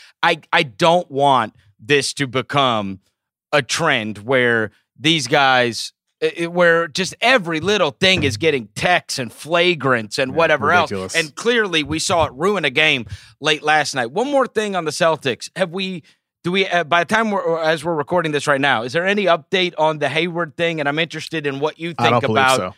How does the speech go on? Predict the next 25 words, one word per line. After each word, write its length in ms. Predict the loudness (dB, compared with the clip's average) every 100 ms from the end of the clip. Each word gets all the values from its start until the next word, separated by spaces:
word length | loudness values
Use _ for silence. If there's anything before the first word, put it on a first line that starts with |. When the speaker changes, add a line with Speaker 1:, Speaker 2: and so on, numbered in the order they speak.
| _ _ _ _
Speaker 1:
his 400 | 0 0 0 -6 _ _ -6
possible 640 | 2 2 2 -2 -2 -4 0
absence, 760 | 0 0 -4 -10 -10 -12 -14 -10
because 420 | -8 -4 -4 -4
that 240 | -4 -4
is, 340 | -4 -4 -8 -16 _ _ _ _ _ _ -4
it's 180 | -4
clearly, 920 | -6 -2 2 4 2 2 0 0 -6 -14 _ _ _ _
you 140 | 0 2
know, 400 | 2 0 -4 _ _ _ _
a 100 | -4
big 300 | 0 0 0
deal 420 | 0 2 0 -2 -8 _ _ _ _ _ 2
if, 240 | 2 0 -2
if 160 | -2 0
Hayward's 460 | 0 0 -4 0
out, 220 | 2 2 -2
'cause 140 | -8
he's 120 | -6
a 60 | -6
big 320 | -4 -6 -4
minute 340 | -4 -4 -6
player 320 | -2 -2 -2 -6
for 160 | -14
them. 260 | -16 -18